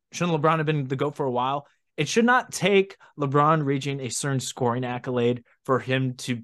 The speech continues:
be considered the goat for s-, people's arguments. If he was your goat, he should have been your goat, and this should not have an impact on the conversation. Le-, Le-, LeBron already passed M J s-, in scoring a while ago,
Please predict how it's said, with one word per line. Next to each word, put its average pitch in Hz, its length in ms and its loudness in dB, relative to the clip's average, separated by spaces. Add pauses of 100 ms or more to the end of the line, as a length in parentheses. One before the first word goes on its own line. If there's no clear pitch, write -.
be 123 220 0
considered 123 540 0
the 117 60 -2
goat 113 440 -2
for - 120 -8
s-, - 120 -8
people's 131 320 0
arguments. 131 380 2 (340)
If 156 140 0
he 311 100 6
was 277 160 4
your 196 100 2
goat, 175 360 4
he 202 140 -2
should 254 120 0
have 262 60 -2
been 240 160 4
your 190 120 2
goat, 170 300 0
and 139 140 -4
this 147 100 -4
should 160 300 -4
not 147 240 -6
have 147 180 -2
an 135 100 -10 (100)
impact 120 400 -4
on 110 80 -6
the 101 80 -8
conversation. 98 640 -8 (800)
Le-, 165 140 0 (240)
Le-, 165 380 -4
LeBron 233 260 4
already 220 200 6
passed 156 280 -2
M 147 140 -2
J 131 140 2
s-, - 260 -6
in 131 100 -6
scoring 123 300 0
a 113 60 0
while 117 300 4
ago, 104 340 -4